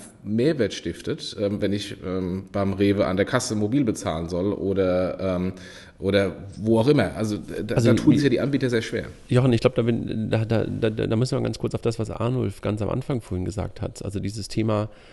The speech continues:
Speaker 2: das dauert einfach manchmal länger, als man das irgendwie denkt oder als man das vielleicht irgendwie auch als so ein Payment-Nerd sich vielleicht manchmal wünschen würde. Also du, du, du, in der Tat gebe ich dir recht, wenn ich schon irgendwo mit Karte bezahlen kann, dann ist es nicht unbedingt notwendig, ähm, diese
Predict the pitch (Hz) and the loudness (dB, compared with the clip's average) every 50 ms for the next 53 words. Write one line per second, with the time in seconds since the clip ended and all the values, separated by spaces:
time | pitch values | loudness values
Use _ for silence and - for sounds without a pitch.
0 | - - - 107 - - 110 120 147 160 - - 110 107 107 110 117 - - 113 | -12 -6 -4 -4 -2 -2 -2 -2 -2 -2 -2 -4 -4 -4 -4 -4 -6 -6 -4 -4
1 | 104 101 101 117 127 123 - - 110 - - 113 110 107 104 - - 107 101 110 | -2 0 0 0 -2 -2 -2 -6 -6 -6 -4 -4 -4 -4 -4 -6 -6 -6 -4 -4
2 | 101 95 - 113 123 127 113 98 - - - 92 98 - - - 101 98 98 - | -4 -2 0 0 0 0 0 -2 -4 -4 -4 -2 -2 -4 -4 -4 -4 -4 -4 -6
3 | - 98 98 - - 101 101 98 - - - 98 - 110 101 101 - 101 92 92 | -6 -8 -6 -4 -6 -6 -6 -6 -6 -6 -6 -8 -8 -8 -8 -6 -4 -4 -4 -4
4 | - - - 110 113 110 110 - - 104 101 101 107 - - - - - - - | -4 -4 -2 -2 -2 -2 -4 -4 -4 -2 0 0 -2 -4 -6 -10 -18 -18 -20 -20
5 | - - - - - - - - 95 - - 104 - - 98 92 110 139 147 - | -20 -20 -14 -10 -10 -8 -6 -4 -4 -2 -2 -2 -2 -2 -2 -2 -2 -2 -2 -2
6 | - 101 90 92 87 - - - - - - - - - - - - - 110 107 | -2 -2 -2 -2 -2 -2 -4 -6 -8 -12 -18 -20 -20 -20 -20 -6 0 2 2 4
7 | 110 78 57 - - - - - 117 117 107 - - - - - - - - - | 4 2 2 0 -4 -4 -4 -4 -2 -2 -2 -2 -2 -4 -8 -8 -8 -10 -10 -10
8 | - - - - - - - - 131 117 104 - 120 123 131 139 - - 113 113 | -10 -10 -10 -12 -12 -10 -4 2 2 2 4 4 2 2 0 0 0 -2 -4 -2
9 | - - 92 - 98 110 - - - - - - - - - - - 110 127 127 | -2 -2 -2 0 0 0 0 -2 -8 -16 -20 -20 -20 -20 -20 -4 0 2 2 2
10 | - - 110 87 95 110 113 107 98 - - - 104 107 - 117 113 101 - - | 2 0 0 0 0 0 0 0 -2 -4 -4 -6 -8 -6 -6 -6 -6 -8 -8 -6
11 | - 95 101 117 117 107 110 110 107 107 110 110 - - - - - - - - | -6 -4 -4 -4 -4 -4 -4 -4 -4 -4 -6 -8 -12 -16 -20 -20 -20 -14 -6 -2
12 | 104 101 104 101 - - - 123 131 - - 110 - 98 107 107 104 107 - 101 | -2 0 0 -2 -4 -4 -4 -4 -4 -4 -4 -4 -4 -2 -2 -2 -2 -4 -2 -2
13 | 104 113 - - - 107 107 110 107 104 104 - - - 104 104 104 101 101 - | -2 -2 -4 -4 -4 -4 -2 -2 -4 -4 -6 -8 -8 -4 -4 -2 -2 -2 -4 -4
14 | - - - 110 107 113 110 | -6 -8 -6 -6 -4 -4 -2